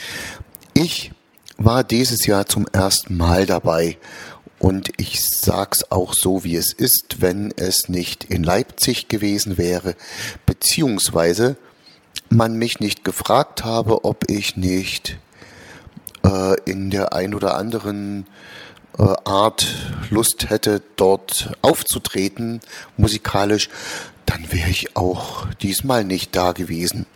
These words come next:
Äh, denn dann kann ich nämlich gleich dazu kommen, was mir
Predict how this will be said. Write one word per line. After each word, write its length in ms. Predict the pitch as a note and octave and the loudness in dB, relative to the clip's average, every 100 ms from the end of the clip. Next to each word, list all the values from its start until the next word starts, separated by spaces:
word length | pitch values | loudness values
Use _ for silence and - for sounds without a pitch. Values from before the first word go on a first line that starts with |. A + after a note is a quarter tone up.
| _ _ _ _ _ _ _ - - - | _ _ _ _ _ _ _ -16 -6 0
Äh, 320 | G#2+ A2+ A2+ - - - - - - - - - - - - - | 2 2 0 -4 -20 -20 -20 -20 -20 -20 -20 -20 -20 -20 -20 -12
denn 880 | - G#2+ G2+ A2 C#3 C#3+ C#3+ C#3+ C#3 | 0 4 6 6 2 -2 -2 -2 2
dann 320 | B2+ C3+ C3 | 2 2 -2
kann 220 | - C3 | -2 0
ich 160 | C3 - | 0 0
nämlich 300 | A2+ A2+ - | 2 0 2
gleich 300 | G2+ G2+ - | 4 4 4
dazu 320 | G#2 G2+ A2+ | 2 2 -2
kommen, 340 | - A2 A2 | 0 -2 0
was 200 | G#2+ G#2+ | 0 0
mir 260 | A2 G#2+ G#2 | -2 -2 -4